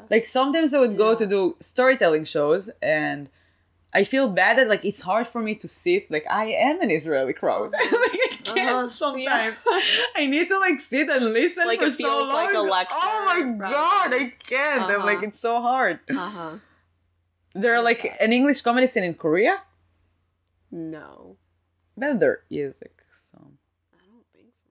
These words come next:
Speaker 2: I don't
Speaker 1: I'm
Speaker 2: Maybe.
Speaker 1: go-, I'm gonna
Speaker 2: Maybe.
Speaker 1: look for it. Like, this is
Speaker 2: Okay,
Speaker 1: interesting.
Speaker 2: yeah,
Speaker 1: Like,
Speaker 2: yeah,
Speaker 1: that,
Speaker 2: you,
Speaker 1: that's,
Speaker 2: you
Speaker 1: like,
Speaker 2: tell me.
Speaker 1: yeah.
Speaker 2: Yeah.
Speaker 1: Here are, like, comedians that come from Korea to do shows in Korean for Korean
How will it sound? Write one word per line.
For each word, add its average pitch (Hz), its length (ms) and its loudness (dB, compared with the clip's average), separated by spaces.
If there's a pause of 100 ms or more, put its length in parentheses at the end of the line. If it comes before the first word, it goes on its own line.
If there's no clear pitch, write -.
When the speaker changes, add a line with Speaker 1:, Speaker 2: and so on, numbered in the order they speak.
Speaker 2:
I 226 720 -10
don't 240 60 6
Speaker 1:
I'm 285 60 6
Speaker 2:
Maybe. 294 120 4
Speaker 1:
go-, - 60 2
I'm 311 120 2
gonna 302 140 2
Speaker 2:
Maybe. 180 100 4
Speaker 1:
look 170 140 4
for 143 140 -4
it. 151 120 -6
Like, 160 120 -6
this 202 120 -8
is - 40 -4
Speaker 2:
Okay, 220 180 4
Speaker 1:
interesting. 220 380 2
Speaker 2:
yeah, 156 40 -4
Speaker 1:
Like, 160 60 0
Speaker 2:
yeah, 226 140 2
Speaker 1:
that, 185 120 4
Speaker 2:
you, 160 60 4
Speaker 1:
that's, 202 160 2
Speaker 2:
you 254 80 2
Speaker 1:
like, 277 80 4
Speaker 2:
tell 262 200 2
me. 220 260 0
Speaker 1:
yeah. 240 320 0 (420)
Speaker 2:
Yeah. 190 240 -8 (120)
Speaker 1:
Here 240 140 2
are, 202 80 2
like, 185 180 0
comedians 196 460 0
that 190 140 -2
come 175 200 0
from 175 220 -10
Korea 156 640 0
to 156 80 -10
do 151 180 -10
shows 147 680 -4 (200)
in 196 200 2
Korean 170 680 2 (1200)
for 208 300 0
Korean 160 640 2